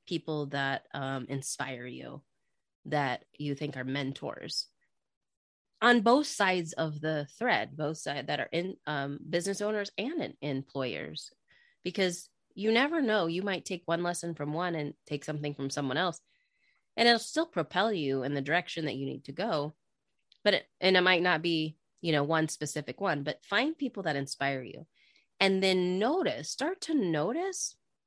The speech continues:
Again, it goes back to that pay attention. Pay attention to what qualities inspire you about that person. Because oftentimes we look for someone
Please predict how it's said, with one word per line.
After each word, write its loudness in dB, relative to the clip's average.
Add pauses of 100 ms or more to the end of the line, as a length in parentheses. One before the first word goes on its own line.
(680)
Again, 2
it -4
goes -2
back -6
to -6
that -6
pay -6
attention. -8 (720)
Pay 4
attention 2
to -2
what 0
qualities -2
inspire -2
you -6
about -14
that -16
person. -8 (1040)
Because -2
oftentimes 0
we -2
look -2
for -4
someone -4